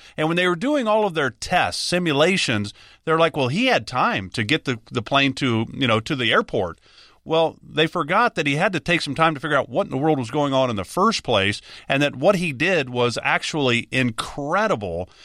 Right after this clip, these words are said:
Uh, it was crazy. Watching that movie, I never knew all the behind-the-scenes story.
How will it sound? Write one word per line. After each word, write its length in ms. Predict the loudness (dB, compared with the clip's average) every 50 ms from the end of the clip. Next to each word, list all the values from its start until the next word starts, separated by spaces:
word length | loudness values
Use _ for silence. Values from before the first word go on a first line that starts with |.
| -20 _ -2
Uh, 160 | 0 0 0
it 100 | 0 0
was 200 | 0 0 0 0
crazy. 440 | -2 -2 0 0 0 0 0 -2 -2
Watching 340 | 0 2 2 2 2 -2 -4
that 120 | -4 -4
movie, 400 | 0 0 0 0 0 0 -2 0
I 140 | 0 0 0
never 260 | 2 0 0 0 0
knew 200 | -2 -2 0 0
all 160 | 2 2 2 0
the 80 | 0
behind-the-scenes 720 | -4 -2 0 0 0 0 -2 -4 -2 -2 0 0 0 -2 -4
story. 400 | -2 -2 0 0 0 -2 -4